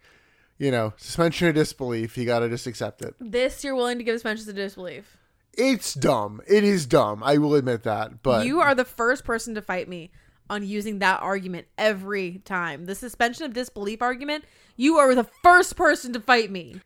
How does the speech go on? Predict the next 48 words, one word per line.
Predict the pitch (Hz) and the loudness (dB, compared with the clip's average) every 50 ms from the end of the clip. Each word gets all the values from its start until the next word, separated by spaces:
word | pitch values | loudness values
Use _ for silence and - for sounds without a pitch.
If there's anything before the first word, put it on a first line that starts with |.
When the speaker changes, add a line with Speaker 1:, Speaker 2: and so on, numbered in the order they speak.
| _ _ - | _ _ -2
Speaker 1:
Emily, | 156 175 185 196 208 175 | 0 0 2 0 0 0
I'm | 156 180 240 320 | 0 -2 -2 -2
what's | 403 - - - - | -4 -6 -8 -8 -6
known | 208 202 208 202 | -4 -2 -2 -2
as | 190 160 | -4 -6
a | 123 | -8
hypocrite? | 131 - - 147 - - - - - 330 381 370 - 269 240 220 226 240 | -12 -10 -10 -10 -10 -10 -10 -8 -8 -8 -8 -10 -12 -12 -12 -12 -4 0
Speaker 2:
Yes! | - 453 466 427 247 - 277 - 180 180 - - - - - - | 4 6 6 6 6 4 2 -2 -6 -10 -10 -12 -14 -16 -20 -6
Speaker 1:
<laughs> | _ - | _ 2
Speaker 2:
At | 302 311 320 | 2 2 4
least | 330 392 427 466 - 415 | 4 4 4 4 4 4
you | 370 | 4
admit | 370 247 262 285 311 - _ | 4 4 4 0 0 0 _
that. | - 185 143 143 - - | -6 -6 -6 -6 -6 -4
<laughs> | 285 - - - - - - - _ _ _ _ - 330 | -4 -4 -4 -4 -8 -12 -20 -20 _ _ _ _ -4 -4
Speaker 1:
This | 392 403 - | -2 -2 -2
is | 330 285 | 2 6
overall | 269 247 226 202 202 190 180 170 160 151 143 | 8 8 8 8 6 4 4 4 4 4 2
kind | - - 160 147 143 | 0 -2 0 0 0
of | 135 131 | 0 -2
meh | 131 127 127 127 127 131 - - - - - | -2 -2 0 0 0 0 -2 -4 -10 -16 -10
promo, | - 131 123 123 123 127 123 123 123 120 | -6 -4 -4 -2 -2 -2 -2 -2 -2 -2
but | 117 120 113 | -2 -4 -4
at | 113 | -4
least | 120 123 - - | -6 -6 -6 -6
we | 127 | -8
have | 120 | -8
something | - 127 117 110 123 120 117 113 110 113 - - | -8 -10 -10 -8 -8 -8 -8 -8 -10 -12 -14 -12
advertised | - - - 120 117 123 120 131 120 120 120 120 113 - | -6 -4 -4 -4 -4 -4 -6 -4 -4 -2 -4 -4 -6 -10
for | - - 127 | -12 -12 -10
the | 113 | -8
main | 117 120 113 | -8 -8 -8
event | 113 113 117 113 110 | -6 -6 -8 -8 -8
tonight. | - 123 120 120 117 117 - - _ _ _ _ _ _ _ _ _ _ - | -8 -8 -6 -6 -8 -8 -12 -18 _ _ _ _ _ _ _ _ _ _ -20
Speaker 2:
It'll | 208 208 | -18 -14
be | 226 277 294 302 311 320 330 320 | -14 -12 -12 -10 -10 -12 -12 -12
something. | 294 381 403 370 330 330 _ _ _ - - - | -12 -12 -12 -12 -16 -18 _ _ _ -20 -16 -12
Speaker 1:
We | 226 156 151 170 | -6 0 2 2
have | 185 180 | 2 4
something | - 233 220 202 196 | 4 2 2 2 0
to | 175 165 | 0 0
mark | 156 151 147 147 147 139 - | 0 2 0 0 0 -2 -4
the | - 151 127 | -6 -4 -4
end | 127 131 123 | -4 -6 -6
of | 127 110 | -8 -8
the | 117 | -8
show. | - - 139 117 117 135 - - - - _ - | -6 -4 -2 -2 -2 -2 -4 -4 -10 -20 _ -20
<laughs> | - 175 208 | -20 -20 -20